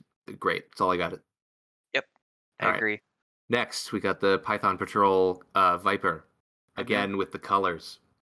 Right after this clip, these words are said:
Speaker 2: Sweet looking.
Speaker 1: Sweet looking. The th-, paint applications on his arms.
Speaker 2: Yep,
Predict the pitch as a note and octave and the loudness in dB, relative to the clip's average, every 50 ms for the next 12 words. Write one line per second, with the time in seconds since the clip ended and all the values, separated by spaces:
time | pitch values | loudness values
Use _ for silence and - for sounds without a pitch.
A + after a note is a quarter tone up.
0 | _ - - - B2 A#2 - G#2+ A2 - A2 A2 G#2+ _ _ _ _ _ _ _ | _ -16 -8 -6 -6 -4 -4 -4 -6 -6 -8 -12 -12 _ _ _ _ _ _ _
1 | - - - A2+ A2 A2+ A2+ G#2 F#2+ - F2+ E2 E2 E2+ _ - G2+ G2 F2+ - | -18 -14 -8 -6 -4 -4 -2 -4 -4 -4 -8 -12 -12 -18 _ -4 -4 -4 -4 -4
2 | - _ _ _ _ _ _ - A#2 A2+ A#2 B2 A#2 - A2+ - - B2 A2 B2 | -12 _ _ _ _ _ _ -6 -4 -4 -2 -2 -4 -4 -4 -4 -4 -6 -4 -4
3 | A2+ G#2 A2+ G#2 F#2 F2+ E2 - - F2+ F2 F2+ F#2+ G#2+ B2+ C3+ B2+ - - _ | -4 -2 -2 -2 -2 -4 -8 -8 -10 -6 -2 0 0 0 -2 -4 -10 -12 -18 _
4 | _ _ _ _ _ _ _ - A#2 A2 | _ _ _ _ _ _ _ -4 -2 -2